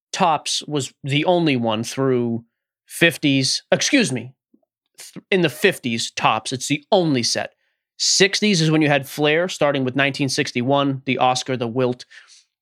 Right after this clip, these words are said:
Uh, as you get into the seventies, eighties,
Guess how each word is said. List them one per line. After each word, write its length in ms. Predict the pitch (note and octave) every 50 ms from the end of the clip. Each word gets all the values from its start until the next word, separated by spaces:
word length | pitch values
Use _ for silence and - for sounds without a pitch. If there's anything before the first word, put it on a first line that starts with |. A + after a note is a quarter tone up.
| _ _ - - -
Uh, 220 | D3 C#3+ C3+ C3+ -
as 160 | E3 D#3+ C#3+
you 60 | D3 C#3
get 160 | C#3 D#3+ D#3
into 200 | D3 C#3 - D3
the 100 | C3 C3+
seventies, 880 | C3 - - - - - D#3+ D#3 D#3 D#3 E3+ E3+ E3 F3+ F3 E3+ D3 D#3+ - -
eighties, 640 | D#3 C#3+ D#3 F3 F3 F#3+ G3 G#3 G#3+ - - -